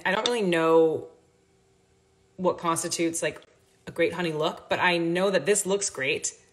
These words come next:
And it's sweet. I don't know. I just love it so much. I just thought this would be such a great, cute idea for Christmas for people.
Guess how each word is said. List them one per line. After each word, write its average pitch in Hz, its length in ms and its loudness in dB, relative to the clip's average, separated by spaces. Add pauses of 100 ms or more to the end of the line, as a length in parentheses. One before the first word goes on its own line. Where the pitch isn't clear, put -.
(1000)
And 208 100 0
it's - 140 0
sweet. 226 440 -2 (1500)
I 233 60 0
don't 240 160 2
know. 175 220 2
I 233 120 4
just 247 160 -2
love 208 160 2
it 175 120 0
so 185 200 0
much. 160 240 0
I 185 60 2
just 208 140 0
thought 214 140 2
this 202 120 -2
would 208 100 -2
be 202 80 -4
such 196 240 -2
a 202 60 -8
great, 175 400 -4 (580)
cute 233 260 0
idea 175 460 2
for 196 120 -8
Christmas 180 460 -4
for 180 100 -8
people. 160 680 -2